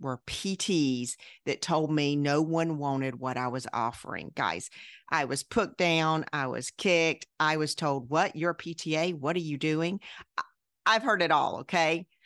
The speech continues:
However, I didn't let it stop me. I put my blinders on, I closed my ears, and I was determined to move forward. And if it didn't work,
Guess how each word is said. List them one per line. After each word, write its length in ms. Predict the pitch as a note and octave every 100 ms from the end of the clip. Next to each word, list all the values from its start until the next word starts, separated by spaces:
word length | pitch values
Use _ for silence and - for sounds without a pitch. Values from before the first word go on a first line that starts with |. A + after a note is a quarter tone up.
| - -
However, 600 | F#3 F#3 F#3 D#3 C#3 -
I 80 | D#3
didn't 500 | C#3 D#3 D3 D3+ - -
let 300 | C#3+ C3+ C3+
it 140 | -
stop 460 | - - D3 C3+ -
me. 180 | A2+ - - _ -
I 140 | C3+ -
put 360 | - G3 F#3+ G3
my 160 | F3+
blinders 600 | E3 E3+ D#3+ D#3+ D#3+ D3+
on, 380 | D3+ C#3+ D3 D3 C#3
I 100 | C#3
closed 460 | - - D3 D3+
my 200 | D3+ C#3+ -
ears, 400 | D3 C#3 C#3 - -
and 180 | C#3+ - _
I 280 | D3+ D3 E3+
was 340 | D#3+ D#3 -
determined 580 | - D#3+ E3 D3+ C#3 C3
to 120 | D#3
move 340 | C#3+ C3+ C3+ D#3+
forward. 560 | - A3 G3 C#3+ C3+ - - -
And 100 | G#3
if 80 | G3+
it 100 | G#3+
didn't 300 | B3+ D#4+ C4+
work, 320 | F#3 F#3+ -